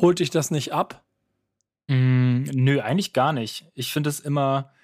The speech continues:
Speaker 2: also bis zum gewissen Punkt immer cool, ähm, so, also für seine Sch-, seine Stadt stehen und auch, ähm, ähm, irgendwie dafür Welle machen, immer cool. Und ich find auch nicht, dass es hinderlich ist, was wir jetzt eben gesagt hatten, wenn man über die, die kleinste Straße rappt, die in Hamburg vielleicht gar keiner kennt.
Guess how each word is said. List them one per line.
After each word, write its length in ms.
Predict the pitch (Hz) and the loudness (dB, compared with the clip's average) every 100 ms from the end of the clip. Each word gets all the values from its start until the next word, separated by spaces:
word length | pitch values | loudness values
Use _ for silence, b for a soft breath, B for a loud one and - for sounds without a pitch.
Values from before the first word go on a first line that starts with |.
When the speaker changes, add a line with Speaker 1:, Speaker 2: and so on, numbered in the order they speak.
| b b b b b _ _ _ _ _ _ _ _ _ _ _ | b b b b b _ _ _ _ _ _ _ _ _ _ _
Speaker 2:
also 200 | - 127 | -4 -4
bis 200 | 131 165 | -2 -4
zum 140 | - 147 | -2 -2
gewissen 320 | 139 180 170 | -2 -2 -2
Punkt 280 | - 156 - | -2 -2 0
immer 200 | 156 127 - | 0 -2 -2
cool, 320 | 175 208 277 269 _ _ _ - | 0 2 0 -4 _ _ _ -4
ähm, 760 | 123 123 123 123 120 123 143 131 | -2 0 -2 -4 -6 -10 -12 -8
so, 160 | 123 | -6
also 200 | 110 117 | -4 -6
für 180 | 113 127 | -4 -2
seine 220 | 120 120 | 0 -2
Sch-, 180 | 110 - _ | -4 -8 _
seine 260 | 127 123 123 | -2 0 0
Stadt 260 | - 127 | -2 -2
stehen 380 | - - 135 151 | -2 0 0 0
und 140 | 127 120 | -2 -4
auch, 260 | 120 - _ B B B B | -6 -8 _ B B B B
ähm, 320 | 127 117 120 | -2 -2 -2
ähm, 260 | 120 117 123 | -4 -4 -4
irgendwie 220 | 117 117 | -4 -2
dafür 300 | 120 117 120 | -2 0 0
Welle 200 | 117 156 | 0 0
machen, 260 | 139 - 113 | 0 -4 -4
immer 240 | 127 127 - | -4 -4 -4
cool. 160 | 147 175 | 0 0
Und 80 | 135 | 0
ich 300 | 127 - - - | -6 -10 -16 -8
find 280 | - 147 | -4 -4
auch 180 | 135 127 | -2 -2
nicht, 220 | 127 139 | -2 -2
dass 140 | 127 127 | -2 -4
es 100 | 117 | -4
hinderlich 400 | 135 147 127 117 | 0 2 2 -2
ist, 360 | 117 117 - - _ | -6 -6 -8 -16 _
was 240 | 123 113 | -8 -6
wir 60 | 120 | -6
jetzt 120 | 107 | -4
eben 120 | 117 | -2
gesagt 300 | 117 113 113 | 0 0 -2
hatten, 180 | 123 110 | -2 -2
wenn 100 | 117 | -2
man 160 | 113 113 | -2 -2
über 140 | 113 | -4
die, 320 | 113 113 110 113 | -4 -4 -6 -6
die 140 | - | -6
kleinste 360 | - 120 120 120 | -2 0 0 -4
Straße 400 | - 117 127 123 | 0 0 0 0
rappt, 220 | 123 123 | -2 -2
die 200 | 123 120 | -2 0
in 140 | 120 | 0
Hamburg 260 | 120 120 117 | 0 0 -2
vielleicht 200 | 120 110 | -2 -2
gar 80 | 123 | -2
keiner 220 | 120 117 | -4 -4
kennt. 320 | 113 139 135 | -2 0 0